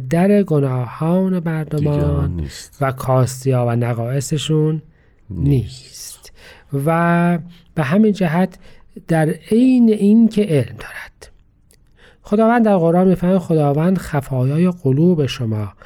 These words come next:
Speaker 1: و آنچه را در پنهان می‌گویید و آنچه را در پنهان فکر می‌کنید می‌داند.»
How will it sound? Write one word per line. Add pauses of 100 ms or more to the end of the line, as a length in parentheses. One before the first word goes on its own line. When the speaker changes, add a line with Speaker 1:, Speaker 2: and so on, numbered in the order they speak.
(320)
Speaker 1:
و
آنچه
را
در
پنهان
می‌گویید
و
آنچه
را
در
پنهان
فکر
می‌کنید
می‌داند.»